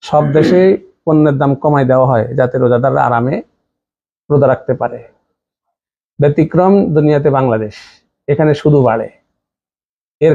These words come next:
কারণ হলো, এ দেশের ব্যবসা অমুসলিমদের নিয়ন্ত্রণে,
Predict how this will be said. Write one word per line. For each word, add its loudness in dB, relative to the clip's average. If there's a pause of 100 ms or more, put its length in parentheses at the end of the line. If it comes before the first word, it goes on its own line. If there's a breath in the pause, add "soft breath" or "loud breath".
(120)
কারণ 2
হলো, 0 (760)
এ 0
দেশের 2
ব্যবসা 0 (120)
অমুসলিমদের 0
নিয়ন্ত্রণে, -6